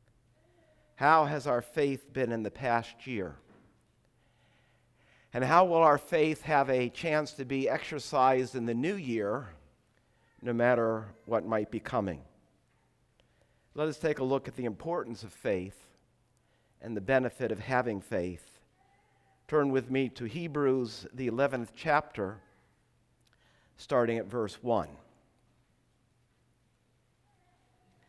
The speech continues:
Verse one tells us, "Now faith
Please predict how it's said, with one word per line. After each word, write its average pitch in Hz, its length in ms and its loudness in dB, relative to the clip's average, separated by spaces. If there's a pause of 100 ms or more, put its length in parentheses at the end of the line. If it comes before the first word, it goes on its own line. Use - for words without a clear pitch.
(760)
Verse 190 200 -2
one 185 260 4
tells 143 360 4
us, 131 480 2
"Now 127 220 0
faith 175 720 0